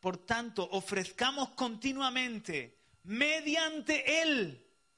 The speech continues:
Y si leen los versículos anteriores, está hablando de Cristo, de su sacrificio y de su sangre. Mediante Él. O sea, yo entiendo que el camino para llegar al Padre y agradarle es Cristo. El sumo sacerdote, el mediador,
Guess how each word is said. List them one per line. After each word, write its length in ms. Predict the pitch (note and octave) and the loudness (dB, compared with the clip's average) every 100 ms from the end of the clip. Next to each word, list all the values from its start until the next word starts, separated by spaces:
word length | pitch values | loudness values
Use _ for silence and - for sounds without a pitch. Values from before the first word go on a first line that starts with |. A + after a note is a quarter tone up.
| _ _ _ | _ _ _
Y 80 | F3+ | -6
si 160 | F#3+ | -4
leen 260 | F3+ G#3+ A#3+ | -2 -2 0
los 140 | A#3+ | -2
versículos 400 | G#3 G3+ A3+ A#3+ | -2 -4 -4 -2
anteriores, 400 | A3+ G#3+ G#3+ A#3 | -2 -4 -4 -4
está 140 | F#3+ F#3+ | -4 -8
hablando 200 | G3+ G3+ | -10 -8
de 120 | F3+ | -8
Cristo, 280 | G#3 A3 A3+ | -8 -6 -6
de 60 | |
su 80 | E3+ | -6
sacrificio 540 | E3 E3+ E3 G3+ G#3+ A#3+ | -8 -8 -8 -8 -8 -8
y 20 | |
de 80 | E3+ | -8
su 120 | D3 | -4
sangre. 440 | F#3 F3+ D3 A#2 _ _ _ _ _ | -4 -6 -10 -16 _ _ _ _ _
Mediante 760 | F3 C4+ D#4 C#4+ C#4+ C4 A#3+ C4 | -2 0 0 0 -2 -2 0 0
Él. 120 | A#3+ | 0
O 40 | F3 | -4
sea, 120 | G3 | -4
yo 100 | E3+ | -4
entiendo 460 | G3+ G3+ A#3 A3+ - | -6 -6 -8 -6 -6
que 260 | E3+ - | -8 -10
el 200 | - E3+ | -10 -8
camino 420 | - D#3 F3 A3 A3 | -8 -8 -6 -6 -6
para 160 | G3 | -8
llegar 240 | F3+ F3 F3+ | -8 -10 -12
al 80 | |
Padre 320 | F3 F#3 F3+ F3 | -10 -10 -10 -10
y 80 | |
agradarle 440 | D#3+ D3 D#3 F#3+ F3 | -12 -10 -8 -10 -12
es 60 | - | -16
Cristo. 480 | - D#3+ - A#2 - _ _ - | -14 -12 -14 -16 -20 _ _ -6
El 140 | D#3 | -2
sumo 280 | - G#3+ A3 | -2 -2 -4
sacerdote, 560 | A3 G#3+ F3+ G3+ F#3+ | -4 -6 -6 -6 -4
el 80 | E3 | -8
mediador, 880 | E3 F#3+ G#3 G3 G3+ F#3 E3+ G#3+ | -8 -6 -4 -6 -2 -2 0 -2